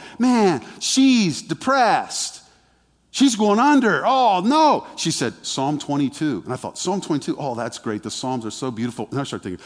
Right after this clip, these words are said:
"Psalm twenty-two? Are you kidding me? Psalm twenty-two?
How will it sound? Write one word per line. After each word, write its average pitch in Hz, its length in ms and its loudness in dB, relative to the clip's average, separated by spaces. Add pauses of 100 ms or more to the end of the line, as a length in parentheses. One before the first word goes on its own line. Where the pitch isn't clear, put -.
"Psalm 294 240 -2
twenty-two? 294 380 0
Are 294 60 -2
you 233 100 -6
kidding 311 280 2
me? 330 180 6 (520)
Psalm 349 380 2
twenty-two? 240 600 2